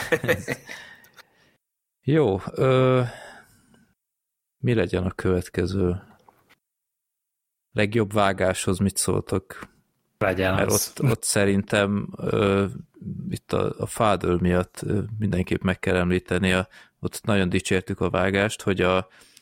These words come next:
Speaker 1: jelöltek a Chicagói hetek tárgyalása, The Father, Ígéretes fiatal nő, Nomádok földje és Sound of Metal. Nálam ez egyértelműen a, a Father, mert egyébként a,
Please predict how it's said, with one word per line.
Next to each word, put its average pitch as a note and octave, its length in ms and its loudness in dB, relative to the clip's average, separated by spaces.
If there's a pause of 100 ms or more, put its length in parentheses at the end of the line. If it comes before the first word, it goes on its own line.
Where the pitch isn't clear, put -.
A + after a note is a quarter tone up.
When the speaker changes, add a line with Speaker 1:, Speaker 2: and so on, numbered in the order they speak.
(220)
Speaker 1:
jelöltek A2 540 2
a F#2+ 60 -2
Chicagói G2+ 640 2
hetek G2 360 -2
tárgyalása, A2 840 0
The F#2 120 0
Father, G#2 720 2 (360)
Ígéretes G#2 680 0
fiatal F#2 520 2
nő, A2 400 2 (420)
Nomádok G2 640 2
földje G2 500 2
és F#2+ 120 -2
Sound F#2 440 0
of - 200 -4
Metal. - 600 -2 (1040)
Nálam A2+ 380 4
ez A#2 140 2
egyértelműen F#2 760 2
a, F#2+ 320 2
a G2+ 40 -2
Father, F2+ 640 2
mert F#2+ 360 2
egyébként G2+ 560 0
a, F#2+ 240 2